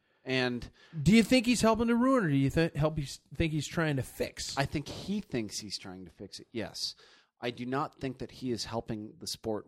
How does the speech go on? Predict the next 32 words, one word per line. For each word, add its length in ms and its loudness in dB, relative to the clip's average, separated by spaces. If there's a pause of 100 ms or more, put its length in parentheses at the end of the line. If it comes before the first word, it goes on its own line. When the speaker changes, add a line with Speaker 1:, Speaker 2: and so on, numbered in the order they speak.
Speaker 1:
one 240 -6
bit. 200 -12 (1120)
I 80 -8
think 220 -10
he 640 0 (140)
believes 540 0
what 120 -6
he 120 -8
is 100 -4
doing 220 -6
is 140 -10
right, 260 -4
and 140 -16
for 100 -10
that 160 -6
reason 260 -8
I 60 -10
can 160 -18
respect 400 -12
his 160 -16
efforts. 500 -8 (580)
Um, 360 -2 (100)
I 120 -6
do 340 -2
think 380 -6
he's 300 -10
a 60 -8
bull 300 -6
in 80 -8
a 60 -10
china 340 -10
shop 460 -4